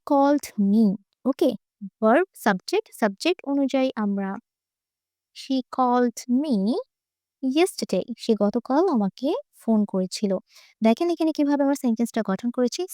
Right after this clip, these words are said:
subject and then verb-এর past form। সবসময় কি হবে? ভার্বের পাস্ট ফর্ম। সাবজেক্ট, ভার্বের পাস্ট ফর্ম, then object। "She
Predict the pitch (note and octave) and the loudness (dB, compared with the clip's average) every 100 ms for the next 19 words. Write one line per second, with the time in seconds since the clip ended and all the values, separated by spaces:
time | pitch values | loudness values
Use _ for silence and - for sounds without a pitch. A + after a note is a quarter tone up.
0 | - F#3+ F#3 - G4+ - _ - G#3 G3 | -6 -6 -4 -6 -6 -8 _ -2 -2 0
1 | F4 D#4 G3+ F#3+ F#3+ F#3 - A3+ A#3 - | -2 -2 -2 -2 -4 -6 -2 0 0 -4
2 | - - - - _ _ _ _ _ _ | -10 -8 -8 -12 _ _ _ _ _ _
3 | - F#4+ F#4+ F4 F4 E4+ E4+ D#4+ F#4 B3 | -4 -2 -2 -2 0 2 2 2 2 2
4 | G3+ G#3 G3+ - - - B3 _ _ _ | 2 0 -2 -4 -8 -16 -16 _ _ _
5 | - A3 F#4 - G#3 F#3+ F#3+ E4 E4+ - | -6 -2 -2 -4 -2 -2 0 0 0 -2
6 | G4 - G3+ F#3 F3+ - _ _ - | -6 -6 -6 -6 -8 -16 _ _ -10